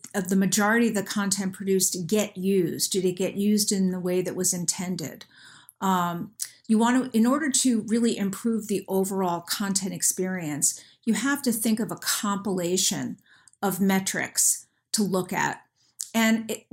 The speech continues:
what's really important there is your universal taxonomy, the way that you tag content for findability and,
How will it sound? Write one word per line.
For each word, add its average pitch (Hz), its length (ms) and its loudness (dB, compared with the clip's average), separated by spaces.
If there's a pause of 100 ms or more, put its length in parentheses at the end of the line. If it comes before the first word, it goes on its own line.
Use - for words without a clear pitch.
(200)
what's 220 340 0
really 285 240 2
important 208 560 0
there 156 420 -2
is 175 600 0
your 185 260 0
universal 196 880 2
taxonomy, 165 960 -2
the 208 80 4
way 208 460 4
that 233 200 -2
you 202 100 -2
tag 185 440 -2
content 202 640 -2 (460)
for 202 120 -2
findability 190 1200 0 (380)
and, 190 360 0